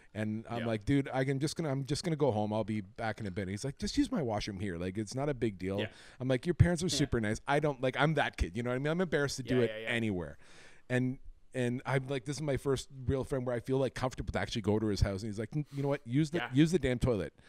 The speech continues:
Speaker 1: Anyway, okay, so I use the toilet. It, uh, things did not go well from there.
Speaker 2: <laughs>
Speaker 1: Things, it, it, so first of all, around, like, the T V is about five feet in front of the couch where we're sitting.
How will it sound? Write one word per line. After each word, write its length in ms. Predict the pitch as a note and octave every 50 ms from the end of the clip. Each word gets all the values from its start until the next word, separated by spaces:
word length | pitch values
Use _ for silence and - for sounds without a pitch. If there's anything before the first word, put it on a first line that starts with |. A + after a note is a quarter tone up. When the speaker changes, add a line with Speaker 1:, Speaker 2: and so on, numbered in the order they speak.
| - - - - - - -
Speaker 1:
Anyway, 260 | - B2+ B2 B2 B2 C3+
okay, 260 | C#3+ - - A2+ A#2
so 160 | - - B2
I 60 | B2
use 280 | B2 A#2+ A#2+ C3 B2 -
the 100 | C3 A#2
toilet. 400 | - - A#2 A#2 G2+ D#2+ - - - - - - - - - - - _
It, 240 | - B2+ - - - -
uh, 400 | - A2+ G#2 G2 F#2+ F#2+ F2+ F#2 F2+ - - _ _ _ _ _ _ _ _ _ C3+ A#2 -
things 220 | - A#2+ C3 C#3+
did 140 | - E3 C3+ A2
not 180 | G2+ A2 G#2+
go 120 | - A2+ G2+
well 200 | F#2 F2+ F2+ F#2+
from 200 | - - F#2 E2+
there. 200 | E2 D2 C#2+ - B4+ B4 A4+ - - - - - - - - - - - - - - -
Speaker 2:
<laughs> 540 | C4 - - - D4 - - - - - A2+
Speaker 1:
Things, 420 | C3 D3 D3+ D#3+ D3+ C#3 - - - - - - - - - - - - -
it, 180 | C#3 C#3 C#3 C3+ -
it, 160 | C#3 C#3 D3+ - - - - D3+ - - -
so 220 | - - D3+ D3
first 260 | C#3 - F#3 G3 - -
of 120 | G3+ D#3
all, 320 | D3 C3+ C3+ C3 C3+ C#3+ - - -
around, 460 | C#3 B2 C3 B2+ C3 D3+ E3 E3+ E3+ -
like, 160 | C#3+ C3+ B2+
the 80 | - C#3
T 240 | - - D#3+ E3+ F3
V 400 | E3 F#3 F3+ F3 E3+ E3 - - -
is 440 | - C3 B2+ B2+ B2 A#2 G2+ - - - _
about 380 | B2 A#2 G#2+ B2 A#2+ A#2 A2 -
five 360 | - - - B2+ C#3 D#3+ -
feet 160 | - E3 D3+
in 60 | D#3 C3+
front 180 | - D3 C3+ C#3
of 60 | C3
the 80 | C3+ -
couch 280 | - B2 B2 - - B2+
where 100 | B2 A#2+
we're 120 | B2+ B2
sitting. 440 | A2 - - A2+ G#2+ G#2 G#2 G#2+